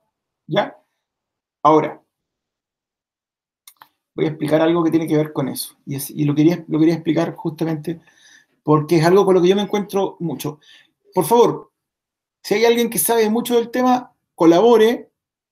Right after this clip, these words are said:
opine, o suba un video, explique, pero yo voy a dar mi opinión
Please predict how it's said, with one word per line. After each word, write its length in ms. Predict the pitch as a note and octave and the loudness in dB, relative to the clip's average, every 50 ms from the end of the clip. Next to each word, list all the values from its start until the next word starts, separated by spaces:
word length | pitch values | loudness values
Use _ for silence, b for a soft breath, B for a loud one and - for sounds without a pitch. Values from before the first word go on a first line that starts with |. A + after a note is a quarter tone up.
| _ _ _ _ _ _ _ _ _ _ _ _ _ _ _ _ _ _ _ _ _ _ _ _ _ _ | _ _ _ _ _ _ _ _ _ _ _ _ _ _ _ _ _ _ _ _ _ _ _ _ _ _
opine, 680 | D#3+ D#3+ D#3 B3 B3+ B3+ A3+ G#3 G#3+ G#3+ A3+ B3+ - _ _ _ _ _ _ _ _ _ _ _ _ _ _ - | -4 -2 0 2 0 0 0 0 -4 -6 -6 -10 -14 _ _ _ _ _ _ _ _ _ _ _ _ _ _ -10
o 80 | D3 D3 | -10 -8
suba 200 | D3 G#3 G#3 G3 | -6 -6 -6 -6
un 80 | F#3+ | -4
video, 680 | F3 F3 F3 G#3 A3+ A#3 A3+ A3+ A3+ A3 - - - _ _ | -2 0 2 2 4 2 2 2 0 -2 -4 -8 -16 _ _
explique, 800 | - D3+ D3 - - - A#3 B3 A#3+ A#3+ A3 A3 G#3+ A3 G#3+ - _ _ _ _ _ _ _ _ _ _ _ _ _ _ | -16 -12 -12 -12 -8 -4 -4 -4 -2 -2 -2 -2 -2 -4 -8 -12 _ _ _ _ _ _ _ _ _ _ _ _ _ _
pero 400 | - E3 E3+ F3 F3 F3 E3+ E3 | 0 2 4 4 2 0 -2 -2
yo 140 | E3 G#3 A3 | 0 2 4
voy 200 | A3+ A3+ A3+ A3+ | 6 6 6 4
a 80 | A3+ | 4
dar 160 | A3 A3 A#3 A#3 | 4 4 2 2
mi 100 | A3+ A3 | 0 -2
opinión 540 | G#3+ G3+ G3 G3+ G#3+ A3 A#3 A#3 A3+ - | -4 -4 -4 -4 -4 -4 -6 -6 -8 -10